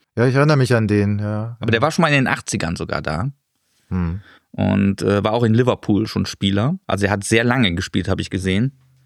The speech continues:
Speaker 1: Hm.
Speaker 2: Und vor allem holt er dann sechsundneunzig den teuersten Spieler zu der Zeit,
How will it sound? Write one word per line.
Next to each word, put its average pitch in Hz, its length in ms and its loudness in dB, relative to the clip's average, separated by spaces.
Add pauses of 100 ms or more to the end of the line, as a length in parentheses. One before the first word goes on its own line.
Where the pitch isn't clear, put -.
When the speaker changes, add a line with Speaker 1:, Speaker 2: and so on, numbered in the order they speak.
(120)
Speaker 1:
Hm. 87 460 -2
Speaker 2:
Und 117 240 2
vor - 160 -4
allem 131 280 2
holt 151 200 2
er 117 80 2
dann 113 220 2
sechsundneunzig 127 1160 0 (360)
den 117 240 0
teuersten 139 440 0
Spieler 135 440 -2
zu - 120 -6
der 92 180 0
Zeit, - 480 -4